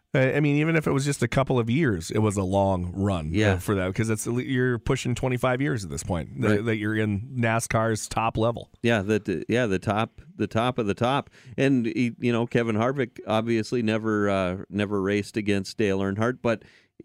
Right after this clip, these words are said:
Speaker 2: he's had a long run here too now.
Speaker 1: And now he's retiring.
Speaker 2: Yeah.
Speaker 1: So
Speaker 2: Yep.
Speaker 1: we've had complete and total careers throughout this whole thing. I mean, once you think about it, some of the people that are, uh, I mean, uh, that, that had what, some of the top stars that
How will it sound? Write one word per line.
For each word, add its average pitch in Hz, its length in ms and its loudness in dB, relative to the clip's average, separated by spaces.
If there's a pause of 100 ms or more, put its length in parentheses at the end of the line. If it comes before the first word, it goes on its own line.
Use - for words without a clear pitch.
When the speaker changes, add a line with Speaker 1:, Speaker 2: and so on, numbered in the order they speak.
(140)
Speaker 2:
he's 113 320 -2
had 135 180 2
a 107 60 0
long 107 360 0
run 113 260 0
here 120 180 2
too 170 220 -2
now. 78 260 -6 (160)
Speaker 1:
And 113 140 0
now 110 160 2
he's 143 200 -2
retiring. 87 460 -4
Speaker 2:
Yeah. 143 320 2 (460)
Speaker 1:
So 117 340 2 (120)
Speaker 2:
Yep. 131 100 0
Speaker 1:
we've 143 160 2
had 151 180 2
complete 143 460 0
and 135 100 -2
total 139 240 0
careers 123 800 0 (260)
throughout 113 360 0
this 110 120 -2
whole 110 180 0
thing. 110 300 0 (420)
I - 40 -2
mean, 160 100 2
once 156 140 2
you 156 60 2
think 175 180 0
about 143 220 2
it, 147 60 -8
some 151 120 0
of 151 80 -2
the 143 80 0
people 156 260 0
that 139 160 2
are, 123 260 -2
uh, 127 140 -2 (160)
I 143 80 0
mean, 131 240 2 (680)
uh, 120 400 4
that, 120 260 2 (220)
that 131 120 2
had 131 360 0 (260)
what, - 160 -4
some 139 160 -2
of 139 60 -4
the - 40 0
top 143 200 2
stars 147 420 0
that 127 220 2